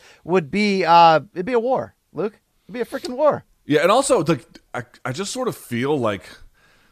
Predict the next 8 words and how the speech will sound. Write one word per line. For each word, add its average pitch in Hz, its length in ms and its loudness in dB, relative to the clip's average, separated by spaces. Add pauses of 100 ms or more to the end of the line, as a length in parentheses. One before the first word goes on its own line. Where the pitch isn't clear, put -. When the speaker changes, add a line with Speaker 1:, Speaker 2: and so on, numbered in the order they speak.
(320)
Speaker 2:
I 110 60 -6
mean, 107 220 -6 (100)
owed 143 380 6
is 135 240 -2
a 120 100 0
strong 120 580 -4
word, 107 380 -2 (560)
but 123 480 0